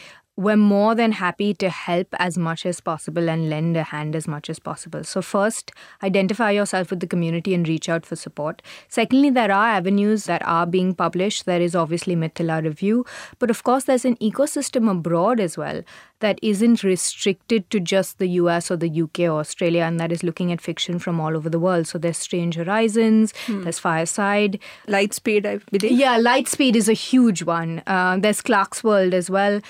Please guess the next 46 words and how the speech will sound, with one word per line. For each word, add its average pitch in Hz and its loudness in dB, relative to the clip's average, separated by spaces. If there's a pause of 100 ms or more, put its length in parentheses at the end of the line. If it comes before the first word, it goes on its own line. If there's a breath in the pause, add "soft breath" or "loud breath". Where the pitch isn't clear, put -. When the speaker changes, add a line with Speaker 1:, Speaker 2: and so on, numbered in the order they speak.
(260 loud breath)
Speaker 1:
There's 240 2
just - 2
a 339 4
large 220 4
ecosystem 214 0
out 175 -4
there. 302 -2 (380 loud breath)
I 220 2
would 233 2
try 233 2
and 240 4
keep - 0
applying 185 0
to 226 -2
them. 262 0 (480 soft breath)
Don't 254 4
be 320 4
discouraged 240 2
if 214 -2
you're 190 4
rejected. 175 -2 (420 soft breath)
It's 240 0
just 262 0
a 226 4
learning 160 0
curve. - -10
So - -2
just 403 -2
keep 214 0
applying, 156 -2
just 208 -2
keep 190 0
writing 170 0
and 170 0
keep - -2
applying, 165 -2
because 165 -8
the 190 2
only 185 2
way 190 4
you 180 4
really 165 2
know 165 0
is 165 -4
by 156 -2
practicing. - -10